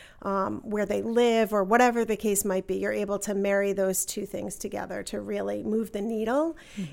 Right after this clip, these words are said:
Speaker 1: in allowing folks to eat a healthy, a healthy diet.
Speaker 2: Yeah, no, I think that sometimes, uh, we talk internally about, like, "Oh, wow, we have great, like, results. It's amazing." And we're like, "Wait," but also we are kind of thinking about braiding together a few different parts about,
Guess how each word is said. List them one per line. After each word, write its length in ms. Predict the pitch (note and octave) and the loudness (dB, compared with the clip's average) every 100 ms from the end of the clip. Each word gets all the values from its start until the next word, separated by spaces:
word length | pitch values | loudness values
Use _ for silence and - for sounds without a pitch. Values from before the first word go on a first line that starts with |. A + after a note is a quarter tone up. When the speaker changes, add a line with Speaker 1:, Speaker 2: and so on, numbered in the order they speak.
| D#3 | -2
Speaker 1:
in 260 | A3 G#3+ | 0 2
allowing 560 | G3+ G#3 G3+ F#3+ G3 G3 | 0 0 2 2 2 0
folks 400 | - G3+ F3+ - | -2 -4 -2 -4
to 480 | - G#3+ F#3+ F#3+ G3 | -2 0 0 0 -4
eat 260 | A#3 G#3+ - _ _ - - | -4 -4 -6 _ _ -10 -4
a 40 | |
healthy, 600 | G#3+ G3+ G3 G3 G3 F#3+ G3+ _ - | -2 -2 0 0 2 0 -4 _ -6
a 60 | |
healthy 260 | G3 G3+ G3+ | -4 -2 -2
diet. 460 | F#3+ A3+ A#3 - - | -2 0 -2 -6 2
Speaker 2:
Yeah, 300 | A#3 B3+ F#3 | 8 8 8
no, 240 | G3+ G#3+ | 8 6
I 180 | F#3 G3 | 6 4
think 160 | C4 A#3+ | 4 6
that 160 | G#3+ | 4
sometimes, 540 | G3+ G3+ G3 F3+ F3+ F#3 | 4 2 2 2 0 0
uh, 180 | E3 E3+ | 0 2
we 120 | F3+ | 0
talk 240 | F3 F3 | 0 -2
internally 560 | F3+ F3 E3+ F3 F3+ F3 | -2 -2 -2 -2 0 0
about, 240 | F3 E3 | 0 0
like, 160 | D#3+ E3 | 0 2
"Oh, 80 | F#4+ | 4
wow, 160 | G4+ | 4
we 120 | F#4 E4 | 4 2
have 100 | D4+ | 2
great, 340 | F#4 C4+ - | 0 0 0
like, 240 | A#3+ C4+ | 2 4
results. 320 | C#4+ C#4+ F#4+ E4+ | 4 2 2 2
It's 140 | D#4 | 6
amazing." 440 | C#4+ E4+ E4 G#3+ | 8 8 6 4
And 100 | F#3+ | 4
we're 100 | G#3 | 4
like, 160 | G#3+ G#3 | 4 6
"Wait," 160 | B3 F#3 | 6 6
but 180 | F#3+ | 2
also 400 | F3 A#3+ - G#3+ | 2 2 4 2
we 160 | G#3 A3+ | 4 4
are 120 | B3 | 4
kind 220 | - A#3 | 4 2
of 120 | G3 - | 2 0
thinking 420 | F#3 - F#3+ F3+ | -2 0 0 2
about 300 | E3 E3 - | 2 0 0
braiding 380 | F3 F3 F3+ E3+ | 0 2 0 -2
together 460 | E3+ D#3+ E3 D#3+ | -2 0 0 -2
a 80 | D#3 | -2
few 240 | - E3 | -4 -4
different 380 | D#3 E3 E3 D#3 | -2 -2 -2 -4
parts 280 | - D#3+ - | -4 -4 -2
about, 240 | E3+ E3 | 0 0